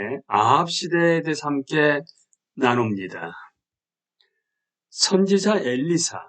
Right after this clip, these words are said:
엘리사는 구 세기 북왕국에서 활동한 선지자입니다. 그는 이 시기에 지속적으로 활발하게 활동했으며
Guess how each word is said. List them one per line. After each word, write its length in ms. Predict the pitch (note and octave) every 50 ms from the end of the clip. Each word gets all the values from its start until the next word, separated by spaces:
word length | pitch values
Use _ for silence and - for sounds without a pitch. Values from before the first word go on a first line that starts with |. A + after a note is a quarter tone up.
| _ - _ _ -
엘리사는 600 | D3 D3+ B2+ C3 D3+ D#3+ D#3 F#3 F#3 G3+ G#3+ G3+
구 140 | G3+ - B2+
세기 360 | A#2 C3+ C#3+ D#3+ F#3 G3 F#3+
북왕국에서 960 | - D3 D3 D3 - - - A#2+ G#2+ G#2+ A#2+ C3 D3 D#3 F3 F#3 F3 D#3+ E3+
활동한 440 | F3 E3 E3 E3 E3 E3 D#3+ D#3+ E3 D#3+
선지자입니다. 1040 | - D#3+ D#3 D3+ C#3+ C#3 C#3 D3 C3+ B2 A#2 G#2+ G2+ G2 F#2 - - - E2+ - _
그는 240 | - B2+ C3+ F3 G3
이 100 | D#3 D3
시기에 500 | C#3 - - E3+ D#3+ E3+ E3+ C3+ G#2+ G#2 A2 C#3 F#3 G3+ _ _ _ _ _ _ _ _ _
지속적으로 840 | - - C3+ - E3+ E3+ F3+ F3+ - - G3+ G3 F#3+ F#3+ G3 F#3 F3+
활발하게 560 | - - F3 E3+ E3 E3 D#3 D#3 D#3+ D#3 D#3
활동했으며 960 | C3 C3 C3 C3 - C#3+ C3 B2+ B2 B2+ - C3+ B2+ C3 D3 E3+ F#3 G3 G#3